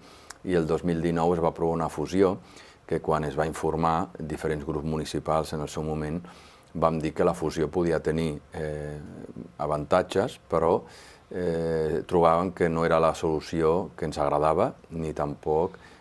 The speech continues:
eh, amb els recursos necessaris, no? I el temps ens ha donat la raó, eh? És a dir, quan els professionals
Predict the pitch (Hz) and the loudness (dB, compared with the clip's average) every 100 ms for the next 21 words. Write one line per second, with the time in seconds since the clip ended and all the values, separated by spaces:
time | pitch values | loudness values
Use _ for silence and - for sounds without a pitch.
0 | - - 87 78 76 73 73 - 73 - | -20 -8 -4 -2 -2 -4 -6 -4 -4 -4
1 | 90 90 - - 71 62 - 76 - - | -2 -2 -4 -2 -2 -2 -10 -12 -12 -14
2 | - 98 92 85 107 98 131 - - - | 0 4 4 6 4 4 -2 -10 -20 -10
3 | 80 76 80 76 69 67 62 60 64 62 | -6 0 0 0 -4 -4 -6 -6 -8 -10
4 | - - 85 - 76 73 - 78 76 76 | -18 -18 -18 -8 -6 -4 0 2 2 -2
5 | - - - - - - 92 87 90 82 | -10 -20 -20 -20 -20 -4 -2 0 -2 0
6 | 85 - 85 92 82 80 | 0 0 2 2 2 -2